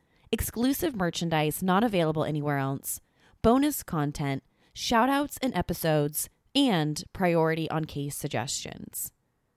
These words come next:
To learn more about supporting Forensic Tales, consider visiting our Patreon page at patreon dot com slash forensic tales, or by simply clicking the support link in the show notes.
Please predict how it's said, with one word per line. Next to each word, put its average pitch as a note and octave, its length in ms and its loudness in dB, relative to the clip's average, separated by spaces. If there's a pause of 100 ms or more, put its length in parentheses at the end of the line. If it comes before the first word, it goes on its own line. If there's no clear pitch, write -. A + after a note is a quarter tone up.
(480)
To B3+ 100 2
learn D4 280 4
more E3 340 4
about F#3 240 4
supporting G#3 560 -2
Forensic D#3+ 540 -4
Tales, C#3+ 480 -4 (240)
consider C#4 480 2
visiting G3 400 -2
our D#3+ 240 2
Patreon C#3+ 680 -8
page - 480 -10 (320)
at F#3+ 240 4 (100)
patreon D#3 800 0 (100)
dot G3 360 2
com E3+ 440 -2
slash D3 460 -2
forensic C#3+ 460 -6
tales, - 520 -10 (640)
or C4+ 340 4
by G3 160 4
simply D4 440 -4
clicking G3+ 400 -6
the F#3 100 0
support - 400 -4
link D3+ 320 -4
in D#3+ 160 0
the D#3+ 80 2
show C3+ 240 -4
notes. - 480 -10